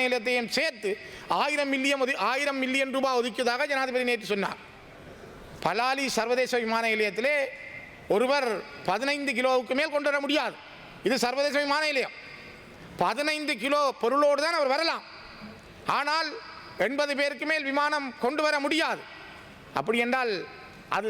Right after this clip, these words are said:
சர்வதேச விமான நிலையமாக ஏனைய நாடுகளுக்கோ அல்லது ஏனைய பிரதேசங்களுக்கு செல்வதற்கான அடுத்த கட்ட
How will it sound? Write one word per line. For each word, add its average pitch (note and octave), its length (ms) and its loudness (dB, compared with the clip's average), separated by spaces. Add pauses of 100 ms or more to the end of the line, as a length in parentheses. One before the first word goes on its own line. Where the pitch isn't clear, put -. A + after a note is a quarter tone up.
(100)
சர்வதேச B3+ 360 2 (100)
விமான A#3 300 2
நிலையமாக G#3+ 400 2 (1000)
ஏனைய C4+ 260 2 (120)
நாடுகளுக்கோ B3+ 580 2
அல்லது C4 200 2 (100)
ஏனைய C4+ 260 2
பிரதேசங்களுக்கு B3 760 2
செல்வதற்கான A3+ 540 2 (440)
அடுத்த C4+ 260 -4 (120)
கட்ட C4 180 -2